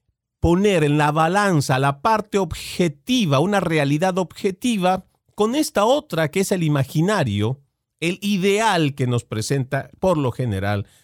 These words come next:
la izquierda o las ideologías de izquierda.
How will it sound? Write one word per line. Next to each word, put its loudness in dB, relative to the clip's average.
la -2
izquierda 0
o 2
las 0
ideologías 0
de -4
izquierda. -6